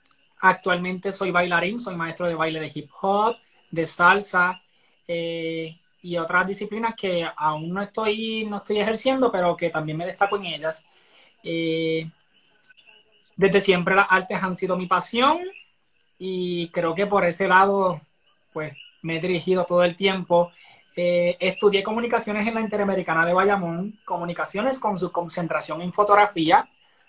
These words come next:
So, además de el baile ser mi pasión, la fotografía es otro,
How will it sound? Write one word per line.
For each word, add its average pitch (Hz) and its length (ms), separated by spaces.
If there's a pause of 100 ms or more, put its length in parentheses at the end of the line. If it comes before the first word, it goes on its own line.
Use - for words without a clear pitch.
(100)
So, 180 260
además 160 380
de 185 460
el 160 120
baile 165 280
ser 160 120
mi 170 120
pasión, 233 440 (280)
la 175 160
fotografía 160 480
es 156 80
otro, 180 560